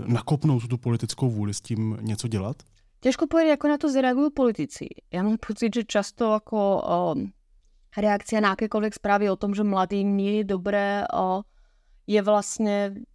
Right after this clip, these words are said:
Speaker 2: niekde v rovine, tak nech sa vskopia, alebo nech si idú zabehať, pretože šport pomáha. A tí výskumníci vedia, že tých psychiatrov nie je dosť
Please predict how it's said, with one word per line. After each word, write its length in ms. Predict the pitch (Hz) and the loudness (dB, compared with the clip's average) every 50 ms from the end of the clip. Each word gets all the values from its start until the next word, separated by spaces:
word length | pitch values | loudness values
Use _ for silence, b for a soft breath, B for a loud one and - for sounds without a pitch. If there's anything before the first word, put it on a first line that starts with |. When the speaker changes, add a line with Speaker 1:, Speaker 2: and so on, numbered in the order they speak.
| _ - | _ -4
Speaker 2:
niekde 400 | 196 196 208 202 196 185 214 208 | -2 0 0 0 0 2 0 2
v 60 | 190 196 | 2 2
rovine, 320 | 196 190 196 202 196 190 | 0 0 0 0 0 -2
tak 160 | 185 - 190 | -2 -2 -2
nech 160 | 190 190 180 | -2 -2 -2
sa 160 | - - 233 214 | -2 -2 -4 -4
vskopia, 640 | - - - - 202 - 208 190 190 190 190 180 | -4 -6 -8 -8 -6 -2 0 2 4 4 4 4
alebo 240 | - - 185 180 185 | 4 4 4 4 2
nech 160 | 190 185 185 | 0 -2 -2
si 160 | - - 214 185 | -2 -4 -4 0
idú 80 | 202 | 2
zabehať, 400 | 175 170 156 175 180 180 175 - | 2 2 2 2 2 0 0 -2
pretože 400 | - 185 - - 185 180 180 - | -4 -8 -6 -6 -6 -6 -8 -6
šport 240 | - - 175 - _ | -6 -6 -6 -6 _
pomáha. 560 | - 156 160 143 - - 170 175 - - 208 208 _ _ _ _ _ _ _ _ _ _ _ _ _ _ _ _ _ _ _ _ | -6 -6 -4 -4 -4 -6 -6 -4 -4 -4 -4 -6 _ _ _ _ _ _ _ _ _ _ _ _ _ _ _ _ _ _ _ _
A 120 | - 175 180 180 180 180 180 180 185 185 208 233 _ _ - - - _ - - - - - _ _ _ _ | 0 2 2 2 4 4 4 2 2 0 -2 -6 _ _ -20 -20 -20 _ -20 -20 -20 -20 -20 _ _ _ _
tí 80 | - 269 | 2 4
výskumníci 640 | 269 285 277 - - 330 330 320 339 - 294 240 185 | 4 4 4 4 4 4 4 4 2 0 -2 0 0
vedia, 480 | 175 160 - 160 156 165 180 233 254 _ _ _ _ - | 0 -2 -2 -2 -4 -2 -4 -4 -6 _ _ _ _ -10
že 80 | 214 208 | -8 -6
tých 160 | - 247 226 | -4 -6 -6
psychiatrov 480 | - - 233 233 247 240 233 - 247 | -6 -4 0 2 2 2 2 2 2
nie 240 | 240 240 240 240 240 | 2 2 2 2 0
je 60 | 240 226 | 0 0
dosť 260 | 247 240 240 233 - | 0 0 0 -2 -4